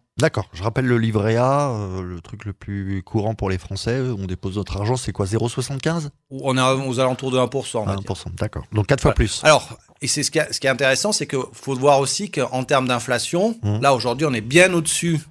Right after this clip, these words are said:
Speaker 1: Eh
Speaker 2: en
Speaker 1: oui.
Speaker 2: fait, d'un taux qui est le taux directeur de la Banque Centrale Européenne, hein,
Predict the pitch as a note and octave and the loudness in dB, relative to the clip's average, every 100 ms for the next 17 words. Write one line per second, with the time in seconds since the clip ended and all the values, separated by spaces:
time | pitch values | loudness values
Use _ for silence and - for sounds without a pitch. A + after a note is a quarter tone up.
0 | - A#2+ D3+ - B2+ - - - _ _ | 2 2 2 2 0 2 -6 -8 _ _
1 | A2+ G#2+ B2 A2+ D3 C#3+ C#3 - A2 A2 | -4 0 0 0 0 0 -2 -6 -4 -2
2 | G#2+ G2+ G#2+ C3 A#2 A#2+ A2+ A#2+ A2 G#2 | -2 -2 -6 -8 -4 -4 -4 -6 -4 -4
3 | G2+ G#2 - A2 A2 G2 G2 E2+ A#2+ F3 | -4 -8 -10 -6 -4 -2 -4 -4 -2 0
4 | E3+ G2 | -2 -6